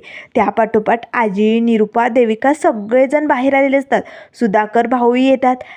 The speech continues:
आता मात्र लगेच मीरा सत्याचे डोळे बंद करते आणि ओढतच त्याला इकडे बाहेर घेऊन आलेली असते.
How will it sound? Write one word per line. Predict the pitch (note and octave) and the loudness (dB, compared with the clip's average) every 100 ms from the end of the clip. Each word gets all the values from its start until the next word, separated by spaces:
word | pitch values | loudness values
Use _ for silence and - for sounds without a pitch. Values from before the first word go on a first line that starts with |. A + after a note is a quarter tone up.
| - | -6
आता | A3 G3+ G#3 | -6 -2 0
मात्र | A3 G#3 G#3+ | 0 2 0
लगेच | C4+ C4+ G#3 G#3+ A#3 - | 0 0 0 0 -2 -8
मीरा | C4+ B3+ G#3+ C4 | -2 0 2 0
सत्याचे | E4 D#4 - A#3+ D4 | 0 -2 -4 -2 0
डोळे | C#4 B3+ B3 | 2 4 4
बंद | C#4 C#4 | 2 0
करते | C#4+ D4+ C#4 C4+ | 0 -2 -2 -4
आणि | - B3 C#4+ | -2 -2 2
ओढतच | D4 B3+ B3 B3+ C4+ | 4 2 2 -2 -2
त्याला | - A#3 B3+ | -2 0 0
इकडे | C4 C4 D4 | 0 0 0
बाहेर | C#4 A#3 C4 | 0 -2 -2
घेऊन | C4+ C#4+ B3+ B3+ | 0 2 2 2
आलेली | C4 C4 | -2 0
असते. | C4 - F#3 | -2 -2 -6